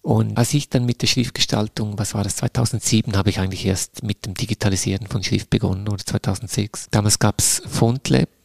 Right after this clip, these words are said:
Fontlab war bereits komplizierter als Fontographer. Man konnte so viele Sachen eingeben,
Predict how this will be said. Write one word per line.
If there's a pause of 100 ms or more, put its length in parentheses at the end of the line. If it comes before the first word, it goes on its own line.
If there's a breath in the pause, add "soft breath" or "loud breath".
(120)
Fontlab
war
bereits
komplizierter
als
Fontographer. (280)
Man
konnte
so
viele
Sachen
eingeben,